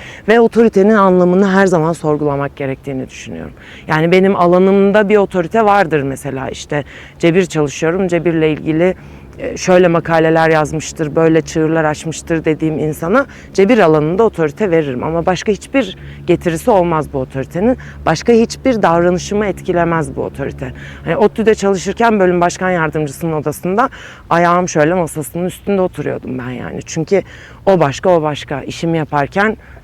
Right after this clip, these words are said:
benim otoritemdir o insan. Ama muhabbet ederken niye başka türlü davranmam gereksin? İnsana, insanı insanca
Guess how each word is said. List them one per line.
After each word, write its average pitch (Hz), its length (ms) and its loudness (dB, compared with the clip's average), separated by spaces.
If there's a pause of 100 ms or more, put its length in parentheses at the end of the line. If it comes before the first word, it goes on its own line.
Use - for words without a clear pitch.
(120)
benim 165 220 2
otoritemdir 156 640 -2
o 127 120 -4
insan. 226 420 -2 (1000)
Ama 156 260 0
muhabbet 170 420 0
ederken 175 600 0
niye 196 300 2 (160)
başka 156 300 -4
türlü 143 300 -6
davranmam 123 560 -6
gereksin? 127 520 -8 (640)
İnsana, 175 640 -2 (200)
insanı 165 560 -4 (280)
insanca 165 640 -4